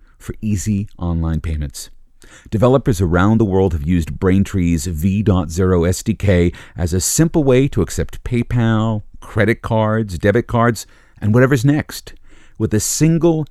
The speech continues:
scalable integration, you get robust fraud protection on over a hundred and thirty currencies around the world,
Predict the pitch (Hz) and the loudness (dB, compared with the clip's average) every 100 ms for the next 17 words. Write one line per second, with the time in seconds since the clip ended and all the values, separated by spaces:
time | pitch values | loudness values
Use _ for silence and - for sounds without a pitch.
0 | - - - - 120 131 135 131 127 98 | -8 -6 -4 0 2 2 2 0 0 2
1 | 107 92 90 87 - 87 95 104 104 95 | 2 2 0 0 0 2 2 4 2 0
2 | 95 90 120 151 147 - - 127 123 - | 0 4 4 4 0 -2 -2 0 0 -2
3 | 127 104 - - 101 - - - 104 101 | -2 -2 -2 0 0 0 -8 -4 2 2
4 | 98 87 - 101 95 - 139 151 170 - | 2 0 -2 -2 -4 0 2 2 0 0
5 | 85 - 123 139 - 113 113 - 104 95 | -4 0 0 0 0 2 2 0 0 2
6 | 90 92 107 117 101 | 2 2 4 6 6